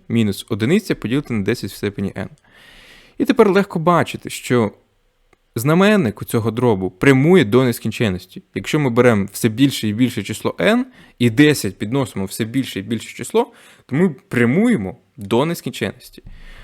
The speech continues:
А якщо знаменник дробу прямує до нескінченності, то сам дріб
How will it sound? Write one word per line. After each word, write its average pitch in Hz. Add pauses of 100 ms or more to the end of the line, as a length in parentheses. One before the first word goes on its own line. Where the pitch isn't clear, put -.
(180)
А 135
якщо 165
знаменник 147
дробу 107
прямує 104
до 110
нескінченності, 202
то -
сам 190
дріб 156